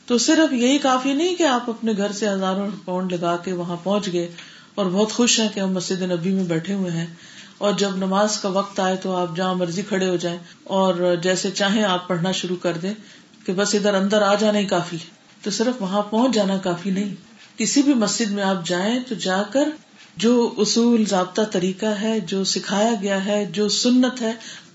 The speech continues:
اس کے مطابق آپ نماز پڑھیں۔ اور اس میں کیا ہے کہ صف برابر ہونی چاہیے، اس میں گیپ نہیں ہونے چاہیے۔ پھر آگے پیچھے نہیں ہونا چاہیے۔ کچھ لوگ اس کی بالکل پرواہ نہیں کرتے کہ کہاں کھڑے ہیں، بلکہ ہونا کیا چاہیے کہ اگر آپ سجدہ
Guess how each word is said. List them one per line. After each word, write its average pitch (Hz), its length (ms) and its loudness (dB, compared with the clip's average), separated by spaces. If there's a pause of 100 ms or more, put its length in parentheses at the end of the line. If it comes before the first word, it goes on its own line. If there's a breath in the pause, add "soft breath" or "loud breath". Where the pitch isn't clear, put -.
اس 269 200 2
کے 277 80 2
مطابق 220 540 4
آپ 254 160 0
نماز 190 360 0
پڑھیں۔ - 420 -6 (680)
اور - 160 -4
اس 185 180 -2
میں 220 100 4
کیا 233 280 0
ہے 214 100 -2 (360 loud breath)
کہ 214 60 -6
صف 220 280 -2
برابر 185 340 -2
ہونی 170 220 -2
چاہیے، 165 320 -6
اس 170 160 -10
میں 180 120 0
گیپ 180 260 0
نہیں 185 160 -2
ہونے 165 220 -4
چاہیے۔ 160 340 -10 (920 loud breath)
پھر 220 80 6 (280)
آگے 208 300 2
پیچھے 233 280 0
نہیں 196 180 2
ہونا 175 220 -2
چاہیے۔ 165 240 -4
کچھ 226 180 -2
لوگ 262 180 2
اس 269 120 0
کی 285 80 2
بالکل 311 340 4
پرواہ 202 260 2
نہیں 190 140 0
کرتے 170 340 -6
کہ 165 120 -14 (260)
کہاں 247 260 2
کھڑے 160 180 -2
ہیں، 151 80 -8 (480 loud breath)
بلکہ 214 200 4
ہونا 233 240 4
کیا 294 200 2
چاہیے 285 300 4
کہ 302 80 -2
اگر 233 180 0
آپ 226 220 2 (400 loud breath)
سجدہ 220 340 0